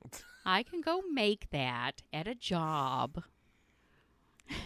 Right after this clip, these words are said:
Speaker 1: Um, a friend of mine, she moved from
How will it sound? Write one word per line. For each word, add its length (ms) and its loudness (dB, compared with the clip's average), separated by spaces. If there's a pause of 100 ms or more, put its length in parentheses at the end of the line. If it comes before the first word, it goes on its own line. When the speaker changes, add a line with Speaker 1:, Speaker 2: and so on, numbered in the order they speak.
(580)
Speaker 1:
Um, 460 2
a 80 2
friend 400 4
of 80 6
mine, 340 4
she 200 -2
moved 500 2
from 1040 2